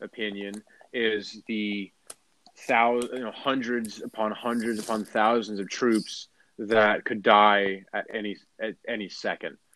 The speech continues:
I mean, there's probably somebody over in Afghanistan right now getting his fucking legs blown off by an I E D in the desert just because he drove,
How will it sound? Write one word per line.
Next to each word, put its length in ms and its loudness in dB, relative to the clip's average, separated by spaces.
I 40 -8
mean, 80 -2
there's 180 4
probably 440 6
somebody 440 -2
over 300 0
in 60 -2
Afghanistan 640 -6
right 220 -4
now 180 -2
getting 220 -4
his 120 -8
fucking 320 0
legs 280 -2
blown 280 -2
off 180 0
by 120 0
an 60 -2
I 160 0
E 140 -2
D 380 -2
in 100 -2
the 80 2
desert 460 4
just 180 -4
because 300 2
he 80 2
drove, 420 2